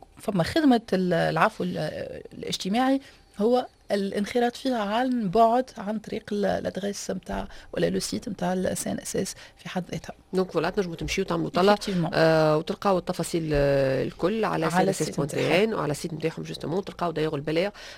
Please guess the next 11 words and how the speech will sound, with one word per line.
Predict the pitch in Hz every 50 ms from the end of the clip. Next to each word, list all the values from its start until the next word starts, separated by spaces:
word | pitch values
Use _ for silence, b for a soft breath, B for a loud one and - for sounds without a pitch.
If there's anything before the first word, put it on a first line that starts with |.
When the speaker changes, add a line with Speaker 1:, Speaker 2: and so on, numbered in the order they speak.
| B -
Speaker 2:
آه، | 143 139 139 143 139 135 139 135
لوزارة | 135 139 139 139 147 147
الشؤون | - - - 147
الاجتماعية | 143 139 - - 143 139 135 131 139 147 147 143 139
والصندوق | 131 - 135 139 139 127 - - - 147 135 135 - 139 139 147 - - 147
الوطني | 147 147 147 - 139 143 139 135 135
للضمان | 135 139 - - 156 - -
الاجتماعي | - - - - - 135 139 135 135 139
زي | 160 -
كيف | - - 143 -
كيف. | - 208 208